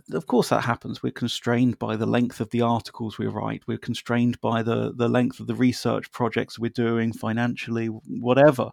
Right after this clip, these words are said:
So we end up sort of having to skip some things.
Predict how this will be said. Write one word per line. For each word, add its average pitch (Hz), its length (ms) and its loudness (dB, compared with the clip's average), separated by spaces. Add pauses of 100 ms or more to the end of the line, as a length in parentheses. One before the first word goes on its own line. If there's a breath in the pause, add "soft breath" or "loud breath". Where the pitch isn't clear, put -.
(380 loud breath)
So 156 140 6
we 160 140 10
end 165 140 10
up 131 200 6
sort 120 240 -4
of - 60 -6
having 131 280 4
to 123 100 -4
skip - 320 -6
some 120 260 2
things. 135 500 -2